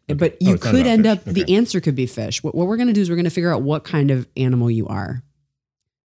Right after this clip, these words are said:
Speaker 1: And if your student comes in, they
Speaker 2: Is
Speaker 1: can
Speaker 2: it a
Speaker 1: help us.
Speaker 2: fish? Okay.
Speaker 1: Is your favorite hobby going to the park, exploring nature,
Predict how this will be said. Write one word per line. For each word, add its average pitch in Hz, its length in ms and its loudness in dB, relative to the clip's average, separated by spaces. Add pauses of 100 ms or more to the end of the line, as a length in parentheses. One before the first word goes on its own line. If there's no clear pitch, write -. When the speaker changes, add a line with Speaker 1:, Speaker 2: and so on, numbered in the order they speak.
Speaker 1:
And 160 160 4
if 165 100 0
your 220 80 2
student 294 300 2
comes 240 180 2
in, 196 340 2
they 156 100 2
Speaker 2:
Is 113 80 2
Speaker 1:
can 147 80 4
Speaker 2:
it - 20 4
a 147 60 4
Speaker 1:
help 135 40 0
us. 120 60 -8
Speaker 2:
fish? 110 420 -4
Okay. 78 320 -12 (400)
Speaker 1:
Is 165 160 2
your 220 80 4
favorite 220 340 0
hobby 151 360 0
going 139 320 -2
to 233 80 -4
the 247 80 -4
park, 170 420 -4
exploring 151 560 0
nature, 151 560 0